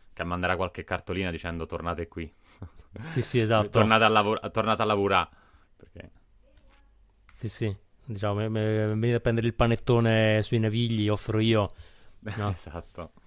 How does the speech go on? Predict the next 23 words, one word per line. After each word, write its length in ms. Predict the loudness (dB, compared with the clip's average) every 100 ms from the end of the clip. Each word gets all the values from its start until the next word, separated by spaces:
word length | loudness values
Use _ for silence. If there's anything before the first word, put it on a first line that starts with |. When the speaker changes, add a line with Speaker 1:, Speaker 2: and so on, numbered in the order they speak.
| -20 -20 -18 -12
Speaker 2:
Eh, 680 | -8 -6 -6 -6 -6 -8 -12
Sala 280 | 0 4 4
non 100 | 2
si 80 | 0
è 40 |
più 120 | -6
sentito, 500 | -4 -4 -4 -6 -4
diciamo, 260 | 0 2 2
la, 120 | 0
il 160 | 0 -2
suo 140 | -2
approccio 640 | 0 2 0 0 -2 0 0
ha 160 | 0
riprovato 520 | 2 2 6 8 8 6
su-, 100 | 4
a, 460 | 4 4 2 0
a 60 | 0
rendersi 400 | 0 0 -2 -4
protagonista 440 | -2 0 0 0 -2
anche 200 | -2 -4
la 80 |
seconda 300 | -2 -2 0
ondata, 500 | 0 2 2 2 -2